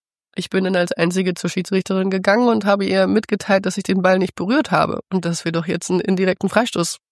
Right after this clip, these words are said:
bekommen müssten. Dem ist die Schiedsrichterin auch, äh, gefolgt, weil wenn man denn Regeln kennt, manchmal hilft es, sich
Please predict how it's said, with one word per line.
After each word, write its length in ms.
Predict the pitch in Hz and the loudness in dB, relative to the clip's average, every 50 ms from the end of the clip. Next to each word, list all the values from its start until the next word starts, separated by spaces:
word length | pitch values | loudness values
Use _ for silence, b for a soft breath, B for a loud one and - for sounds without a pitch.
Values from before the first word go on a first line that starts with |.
| _ _ - | _ _ -4
bekommen 400 | 175 - - 175 170 175 170 165 | -4 0 2 2 2 2 2 0
müssten. 340 | 165 165 - - 170 165 b b b b b b b b - | 0 -2 -2 -4 -4 -4 b b b b b b b b 0
Dem 160 | 190 175 - | 2 2 2
ist 160 | - - - | 0 0 0
die 60 | 180 | 0
Schiedsrichterin 640 | - 190 185 - 175 185 185 - 180 175 170 170 - | 0 0 0 0 0 -2 -2 0 0 0 0 0 0
auch, 260 | - - 170 - - - | 2 2 0 0 -4 -6
äh, 120 | - 165 160 | -4 -4 -2
gefolgt, 560 | - 160 - - - 156 - 269 - - - | -2 -4 -4 -2 0 0 0 0 -2 -4 -4
weil 300 | - - - 165 160 - - - _ _ _ _ _ _ _ _ _ - | -2 -2 0 -2 -4 -6 -10 -16 _ _ _ _ _ _ _ _ _ -8
wenn 200 | - 170 175 190 | -2 0 2 2
man 200 | 247 277 285 254 | 4 4 4 4
denn 160 | 220 226 220 208 | 4 2 2 2
Regeln 400 | 196 208 214 202 196 180 185 175 | 2 0 0 0 0 -2 -2 -2
kennt, 320 | - 214 208 262 277 - | -2 -2 0 0 0 0
manchmal 360 | 202 180 196 - - 175 175 | 0 0 0 0 -2 -2 0
hilft 300 | 160 202 226 254 - - | 2 2 0 0 -2 -4
es, 220 | 277 269 269 - - | -4 -4 -4 -6 -8
sich 400 | - 190 175 180 185 185 - | -8 -6 -4 -4 -4 -4 -6